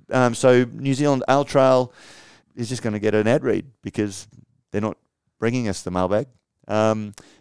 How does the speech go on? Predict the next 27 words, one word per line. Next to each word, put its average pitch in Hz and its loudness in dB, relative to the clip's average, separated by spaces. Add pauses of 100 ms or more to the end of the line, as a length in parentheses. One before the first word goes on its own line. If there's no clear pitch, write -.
(120)
next 123 -6
week 113 0
we'll 104 -2
have 101 0
a 95 -6
mailbag 101 0
because - -14
someone 98 -6
will 92 -8
write 107 2
to 143 -2
us. 175 0
But - 0
w 147 4
w 139 4
w 139 6
dot 139 4
new 135 0
zealand 135 0
ale 127 4
trail, 127 4
N 123 0
Z 123 2
ale 113 2
trail 110 0
dot 110 -2
com 185 -2